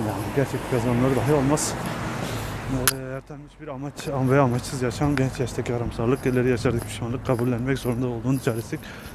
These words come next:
iman varsa, yoksa hepsi belattır. İman her şeyin çözümüdür.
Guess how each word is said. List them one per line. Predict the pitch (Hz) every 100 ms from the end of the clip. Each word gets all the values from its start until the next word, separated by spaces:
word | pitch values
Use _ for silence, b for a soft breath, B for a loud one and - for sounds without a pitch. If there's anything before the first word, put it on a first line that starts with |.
| B -
iman | 135 131 113 117
varsa, | 113 - 120 110
yoksa | 131 123 -
hepsi | 120 - 113
belattır. | 113 110 98 - - - B B B -
İman | 120 110 107 110 101
her | 123
şeyin | - 107
çözümüdür. | 110 101 104 -